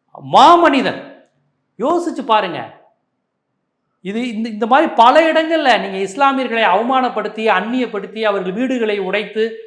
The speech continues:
அவங்க உடைகளை கிழித்து, அவர்கள் உணவில் கை வைத்து, அவர்களை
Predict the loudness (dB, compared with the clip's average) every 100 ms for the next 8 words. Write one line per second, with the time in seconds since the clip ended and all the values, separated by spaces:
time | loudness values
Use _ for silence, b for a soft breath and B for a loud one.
0 | B B -2 0 -2 2 4 6 4 0
1 | -2 -4 -6 -8 -8 -8 -6 -6 -4 -6
2 | -6 -4 0 2 0 -4 -6 -4 -6 -6
3 | -6 -6 -8 B B 0 2 2 0 -2
4 | -8 -20